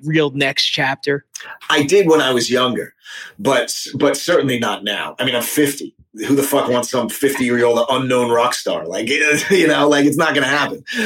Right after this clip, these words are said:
Speaker 2: Um, and I'm okay with that. You know what I mean? I realized, like, like, a while ago that, like,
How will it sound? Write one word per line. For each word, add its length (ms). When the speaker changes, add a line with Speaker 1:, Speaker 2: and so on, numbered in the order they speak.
Speaker 2:
Um, 320
and 360
I'm 200
okay 280
with 140
that. 260
You 100
know 100
what 80
I 60
mean? 120
I 120
realized, 600
like, 340
like, 220
a 80
while 340
ago 340
that, 240
like, 280